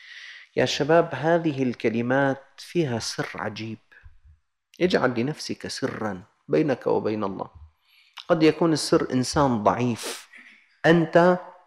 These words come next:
تقوي ضعفه، إنسان ذليل، أنت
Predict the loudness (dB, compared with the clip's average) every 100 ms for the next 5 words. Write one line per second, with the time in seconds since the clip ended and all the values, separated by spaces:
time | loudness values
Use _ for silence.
0 | _ -10 -4 2 2 2 0 -2 -4 -10
1 | -10 -12 _ _ _ _ _ _ -4 -2
2 | 4 4 4 0 -2 -2 0 -2 -2 -6
3 | -6 0 0 4 6 4